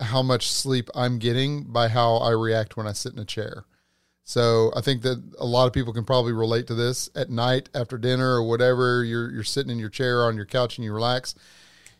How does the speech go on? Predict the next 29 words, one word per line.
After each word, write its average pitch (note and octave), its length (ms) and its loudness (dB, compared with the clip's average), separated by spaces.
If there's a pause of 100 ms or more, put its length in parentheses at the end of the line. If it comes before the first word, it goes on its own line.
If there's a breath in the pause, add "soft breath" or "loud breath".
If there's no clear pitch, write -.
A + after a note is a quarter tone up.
you B2 140 0
automatically C#3 420 4
fall C3+ 240 4
asleep. C#3+ 540 0
That's, B2 340 0
that's C3 260 2
an, A#2 200 -4
a B2 80 -4
key C#3+ 320 -2
indicator B2 320 2
for A#2 160 -4
me A#2 460 -2 (440)
that B2+ 220 0
I'm C3 160 4
not B2 200 0
getting B2+ 200 -6
enough A#2 180 -6
sleep. - 460 -4 (320)
And B2+ 420 0 (240)
we C#3 300 -4
did D3+ 140 4
a C3 80 4
project D3+ 520 2
in, B2 320 -2
started F#3 280 -2
in B2 100 -4
two F3+ 200 -6
thousand C3+ 800 2 (220)
eight C3 280 -2